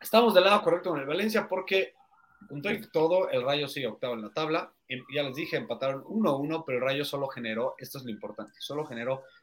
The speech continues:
punto ocho goles esperados a favor como visitante en Valencia. ¿Qué nos dice esto? Que ni siquiera justificaron un gol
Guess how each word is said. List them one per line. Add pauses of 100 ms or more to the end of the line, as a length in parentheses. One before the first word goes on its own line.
(140)
punto
ocho (440)
goles
esperados
a
favor (680)
como
visitante
en
Valencia. (200)
¿Qué
nos
dice
esto?
Que
ni
siquiera
justificaron
un
gol